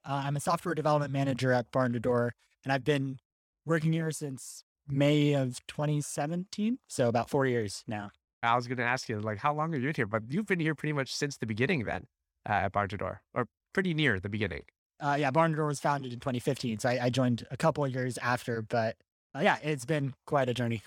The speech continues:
Speaker 1: a wild ride, I'd say. <laughs>
Speaker 2: Yeah, so you've seen everything from, like, all the ups and downs, and how have you kind of seen it change or evolve over these last four years you've been here?
Speaker 1: Yeah, I, I started off actually as a software development intern,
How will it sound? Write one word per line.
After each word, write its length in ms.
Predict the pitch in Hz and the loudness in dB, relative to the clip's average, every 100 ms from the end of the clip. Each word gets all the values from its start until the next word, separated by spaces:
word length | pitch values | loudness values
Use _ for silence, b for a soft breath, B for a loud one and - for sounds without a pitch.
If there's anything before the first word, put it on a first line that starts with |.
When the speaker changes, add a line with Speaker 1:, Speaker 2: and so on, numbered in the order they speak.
| - | -12
Speaker 1:
a 80 | 131 | 0
wild 280 | 151 185 165 | 4 4 4
ride, 260 | 143 135 120 | 0 0 -2
I'd 160 | 113 | -8
say. 180 | - 110 - | -6 -6 -6
<laughs> 100 | - | -2
Speaker 2:
Yeah, 180 | 113 90 | 0 0
so 140 | 110 | -2
you've 220 | 110 131 | 0 0
seen 380 | - 139 127 123 | 0 0 0 2
everything 400 | 120 123 113 117 - | 0 -2 -4 -6 -4
from, 160 | 107 | -2
like, 160 | 98 95 - - | -2 -4 -8 -4
all 220 | - 127 135 | 0 2 2
the 120 | 131 | 0
ups 200 | 120 - | -2 -4
and 100 | 120 | -2
downs, 500 | 110 107 107 110 107 | 0 2 2 0 -2
and 160 | 104 | -4
how 220 | 104 135 170 | -2 -2 0
have 160 | 175 | -2
you 80 | 135 | -4
kind 180 | - 120 | -2 -4
of 80 | 104 | -2
seen 220 | - 110 | -2 0
it 120 | 101 | -2
change 360 | - 117 107 104 | 0 0 2 0
or 80 | |
evolve 480 | 101 98 98 98 98 - | 0 2 4 2 0 -2
over 260 | 117 107 104 | -2 0 -2
these 220 | 104 98 | -2 -4
last 380 | 98 95 - - | -4 -4 -8 -8
four 240 | - 104 | -2 2
years 280 | 98 98 95 | 2 2 0
you've 120 | 98 | -4
been 140 | 98 - | -6 -6
here? 240 | - - - | -8 -8 -4
Speaker 1:
Yeah, 220 | 208 202 | 2 2
I, 100 | 147 147 | 2 -2
I 40 | |
started 240 | 165 220 196 | -2 2 4
off 160 | 175 | 4
actually 300 | 160 - 160 | 0 -2 -4
as 100 | 143 | -4
a 60 | 131 | -4
software 340 | - 151 - | 0 0 0
development 460 | 151 135 135 135 - | -4 -2 -4 -6 2
intern, 460 | 160 160 139 120 | 2 4 2 0